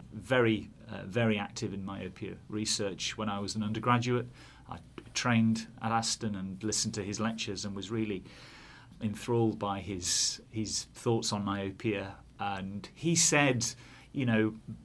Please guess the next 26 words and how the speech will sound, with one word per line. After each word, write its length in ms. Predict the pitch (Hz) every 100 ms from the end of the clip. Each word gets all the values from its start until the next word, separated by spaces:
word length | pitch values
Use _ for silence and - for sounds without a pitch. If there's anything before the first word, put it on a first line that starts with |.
| - -
back 240 | 123 -
in 80 | 139
the 80 | 123
nineteen 420 | 123 120 120 113
nineties, 440 | 117 123 117 113 107
"A 60 |
myopic 560 | 107 139 147 120 123 131
eye 220 | 117 113
is 120 | 107 107
a 40 |
vulnerable 680 | 98 135 135 127 110 101 92
eye." 400 | 104 95 92 - - - - - -
And 120 | 123 120
it's 200 | 113 131
really 400 | 123 143 127 110
great 380 | 123 117 107 120
now 300 | 120 107 104
to 120 | -
see 440 | 113 123 110 104 - - - - - -
pretty 180 | 135
much 240 | 113 113 -
the 80 | -
whole 300 | 135 117 110
of 260 | - - -
eye 160 | 123
care 360 | 123 120 95